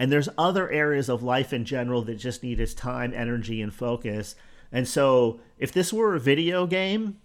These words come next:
and our, and, you know, the green energy bar shows us that we are at full strength, well, he would be down where, like, the little red is starting to blink, where he is almost out of energy. And so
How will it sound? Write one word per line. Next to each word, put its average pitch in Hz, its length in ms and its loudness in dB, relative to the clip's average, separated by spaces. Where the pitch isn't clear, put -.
and 131 480 0
our, 131 180 0
and, 139 180 -4
you 143 60 -2
know, 143 180 0
the 127 120 -2
green 143 320 0
energy 147 380 0
bar 135 320 0
shows 127 380 -2
us 120 220 -2
that 113 340 -2
we 113 180 -2
are 110 140 -4
at 104 220 -4
full 123 260 0
strength, 127 580 -4
well, 123 140 4
he 151 160 0
would 180 180 0
be 139 120 2
down 131 500 0
where, 120 220 2
like, 110 220 -2
the 110 100 -2
little 120 200 2
red 113 400 2
is 104 200 -4
starting 107 380 -2
to 107 100 -10
blink, 101 640 -6
where 110 260 -6
he 123 200 -6
is 113 120 -6
almost 107 460 -6
out 104 240 -6
of 101 160 -8
energy. 101 560 -8
And 139 240 4
so 143 540 0